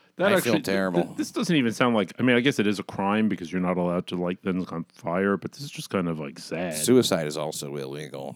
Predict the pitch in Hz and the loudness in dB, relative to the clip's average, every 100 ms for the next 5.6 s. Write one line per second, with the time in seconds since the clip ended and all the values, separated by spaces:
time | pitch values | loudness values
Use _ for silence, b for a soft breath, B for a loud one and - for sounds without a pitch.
0 | - 123 110 95 - 131 127 87 80 92 | -10 0 2 2 2 2 2 0 2 0
1 | 78 82 80 - - 76 76 69 69 b | 0 -4 -8 -8 -10 -8 -8 -8 -12 b
2 | b b b b b b b b - 90 | b b b b b b b b -4 -2
3 | 87 73 85 80 76 69 - - _ _ | 0 -2 2 4 4 0 -4 -16 _ _
4 | _ _ - 85 117 101 - _ - - | _ _ -18 -2 0 0 -4 _ -10 0
5 | 127 120 - 73 76 | 0 0 -4 -6 -8